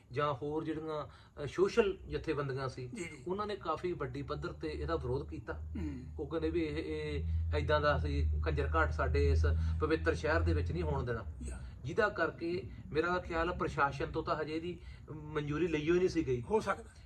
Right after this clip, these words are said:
Speaker 1: ਪਹਿਲੇ ਪੋਸਟਰ ਕਿਸੇ ਨੇ ਲਾਤੇ ਵੀ ਦੇਖਦੇ ਆ ਕਿੰਨਾ ਕੁ ਲੋਕ ਭੜਕਦੇ ਆ।
Speaker 2: ਬਿਲਕੁਲ।
Speaker 1: ਜਦੋਂ ਵਿਰੋਧ ਹੋਇਆ ਤੇ ਹੁਣ ਪੋਸਟਰ ਲੱਥ ਗਏ ਆ ਉਹ।
Speaker 2: ਹਾਂ।
Speaker 1: ਤੇ ਮੈਂ ਤਾਂ ਵਧਾਈ ਦੇਣੀ ਚਾਹੂੰਗਾ ਉਸ ਸੰਸਥਾਵਾਂ ਨੂੰ ਜਿਨ੍ਹਾਂ ਨੇ, ਅ, ਕਰੜਾ ਫੈਸਲਾ ਲੈ ਕੇ ਉਹਦੇ ਵਿਰੋਧ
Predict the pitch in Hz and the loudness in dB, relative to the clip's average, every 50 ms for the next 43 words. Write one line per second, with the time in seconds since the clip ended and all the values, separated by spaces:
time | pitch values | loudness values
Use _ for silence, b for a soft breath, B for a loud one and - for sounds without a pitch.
0 | B B B - 165 185 208 233 240 - 185 185 - - - 196 - - - - | B B B -2 0 4 4 4 4 4 2 0 0 0 -2 -2 -2 0 2 2
1 | - - - - - - - 160 160 160 - - 147 139 131 151 143 156 156 165 | 2 2 2 2 2 4 4 4 4 2 2 0 0 0 0 0 0 0 0 -2
2 | 165 - 185 196 208 233 233 220 196 190 165 156 - - 202 202 - - - - | -2 -2 -2 0 2 2 2 2 2 2 2 2 4 6 8 8 10 10 8 8
3 | - - - - - 90 87 87 - - - - - - - - - - 98 95 | 6 4 2 2 4 6 8 8 8 6 6 2 0 0 0 4 6 8 8 8
4 | 87 - - 196 214 208 185 190 - - 196 - - B B B B - 165 175 | 8 6 6 4 4 4 2 4 6 6 8 10 10 B B B B 4 4 4
5 | 175 170 - - 170 - - - - - 156 147 - - - - - 165 185 190 | 2 2 2 2 4 6 8 8 8 8 8 6 6 4 2 2 4 4 4 4
6 | 185 208 202 175 202 - - - - - - - 165 156 147 143 147 147 151 143 | 2 0 -2 -4 -6 -6 -8 -10 -10 -10 -6 -2 -2 0 0 2 2 2 0 -2
7 | 135 120 - 156 147 156 160 160 139 123 117 147 165 175 175 185 165 165 170 165 | -4 -2 0 2 4 4 4 4 4 2 0 0 -2 -2 -2 -2 -2 -2 -2 0
8 | 185 185 160 - 170 160 151 - - - 170 165 165 165 165 165 156 156 156 160 | 0 0 0 -2 -4 -4 -4 -6 -6 -6 -4 -2 -2 -2 -2 -4 -4 -4 -4 -2
9 | 160 165 160 156 156 - B B B B B - 147 143 - 151 147 143 143 151 | -2 -2 -2 -2 -4 -6 B B B B B -6 -4 0 2 4 4 6 6 6
10 | 151 143 - - - - 156 139 135 151 151 147 147 143 143 143 135 - 151 156 | 4 4 0 -8 -6 -2 -2 0 0 0 0 0 0 0 0 -2 -4 -2 -4 -2
11 | 156 165 143 139 147 156 165 156 | -2 -2 -2 -2 -2 0 0 0